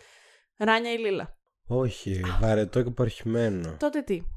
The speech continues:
Speaker 2: Εγώ θα έλεγα να βάλεις... Παρουσιάζεται με τρεις διαφορετικούς τρόπους η θεωρία νούμερο ένα. Το, η ζωή είναι σαν το
Speaker 1: Πολύ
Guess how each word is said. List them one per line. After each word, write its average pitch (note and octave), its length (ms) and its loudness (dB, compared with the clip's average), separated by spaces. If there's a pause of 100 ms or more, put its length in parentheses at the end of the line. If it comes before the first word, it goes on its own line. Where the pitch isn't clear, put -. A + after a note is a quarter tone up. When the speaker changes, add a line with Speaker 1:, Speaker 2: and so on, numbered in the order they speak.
(560)
Speaker 2:
Εγώ G#2+ 200 2
θα D#3 120 2
έλεγα C#3+ 220 4
να C3+ 180 4
βάλεις... C#3+ 1400 4 (420)
Παρουσιάζεται B2+ 680 6
με C3+ 120 4
τρεις C#3 220 4
διαφορετικούς C3 560 2
τρόπους C3 540 4
η C#3 60 8
θεωρία C3 320 6
νούμερο B2+ 300 6
ένα. A#2+ 520 4 (840)
Το, A2 420 6
η G#2+ 60 4
ζωή A2+ 140 4
είναι A#2 100 6
σαν A#2+ 160 2
το A#2 100 2
Speaker 1:
Πολύ A3+ 160 12